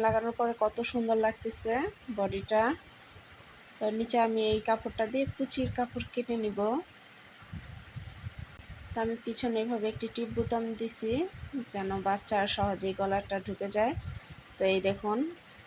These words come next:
কুচি দেয়া হয়ে গেছে, দেখতে কত সুন্দর লাগতেছে। মাশাআল্লাহ,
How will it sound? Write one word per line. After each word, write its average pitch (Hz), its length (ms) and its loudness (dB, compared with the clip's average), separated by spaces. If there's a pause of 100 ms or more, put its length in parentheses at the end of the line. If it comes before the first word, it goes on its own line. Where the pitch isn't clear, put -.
(160)
কুচি 233 340 -2
দেয়া 208 240 6
হয়ে 202 260 4
গেছে, 208 260 -2 (140)
দেখতে 196 320 -2
কত 208 160 -4 (140)
সুন্দর 208 260 -2 (100)
লাগতেছে। 202 460 -4 (680)
মাশাআল্লাহ, 208 520 4